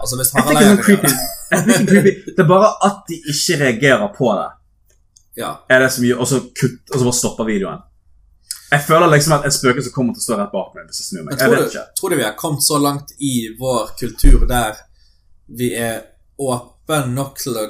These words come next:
Speaker 1: kunne akseptere at folk har andre fetisjer enn oss uten å dømme dem?
Speaker 2: Eh, vi er definitivt på den tiden der folk,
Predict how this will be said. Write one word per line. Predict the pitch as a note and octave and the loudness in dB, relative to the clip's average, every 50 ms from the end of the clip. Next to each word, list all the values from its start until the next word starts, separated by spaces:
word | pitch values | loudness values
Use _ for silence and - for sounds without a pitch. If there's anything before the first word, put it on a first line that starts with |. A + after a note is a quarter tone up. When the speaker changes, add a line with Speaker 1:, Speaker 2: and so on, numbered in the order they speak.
| - _ _ _ _ - | -10 _ _ _ _ -14
Speaker 1:
kunne | - B2 A#2+ A2+ F2+ G2+ | -12 -10 -10 -8 -8 -4
akseptere | - - - A#2+ - - - C#3+ C#3 B2 A2+ A2+ | -2 -2 -2 -4 -6 -8 -6 -4 -4 -4 -4 -6
at | G#2+ G#2 - - | -8 -10 -10 -10
folk | - C3 B2 A#2+ - - | -8 -6 -8 -8 -8 -6
har | C3 A#2+ A2+ A2 - | -6 -6 -6 -6 -8
andre | G#2+ G#2+ A2 A#2 A#2+ | -12 -12 -8 -8 -8
fetisjer | A#2+ B2 A#2 - A2+ - - - - | -6 -6 -8 -8 -8 -10 -10 -10 -12
enn | - A2 | -12 -8
oss | G#2+ - - | -6 -6 -6
uten | G#2+ A2 - A2+ G#2+ | -6 -12 -18 -18 -12
å | |
dømme | G#2 G2 F#2+ - - | -12 -12 -12 -12 -12
dem? | - - B2+ | -8 -2 0
Speaker 2:
Eh, | B2 A#2+ A#2+ B2 C3+ | 2 2 2 2 0
vi | F3 E3+ D#3+ - | 0 0 0 0
er | A#2+ A#2+ A#2+ A2+ G#2 | 0 0 0 0 -2
definitivt | A2+ A#2 - - - - - - E3+ E3+ D#3+ C3 A2+ G2+ - G#2+ G2+ F2+ - - | -6 -8 -10 -10 -14 -14 -10 -4 -4 -2 0 0 -2 -2 -4 -6 -6 -6 -8 -6
på | A2 B2+ D3 | -4 -2 0
den | D3+ C#3+ | 0 0
tiden | D3 C#3+ C3 B2 A#2 A2+ | 2 0 2 2 2 0
der | G#2+ A#2 A#2 A2 A2 G#2 G2+ - - - _ _ _ _ _ _ _ _ _ _ _ _ _ - - - | 0 0 2 2 2 2 0 -2 -8 -18 _ _ _ _ _ _ _ _ _ _ _ _ _ -18 -8 -2
folk, | C3 B2+ A#2+ A2+ A2 - - - | 0 0 0 0 -2 -6 -12 -20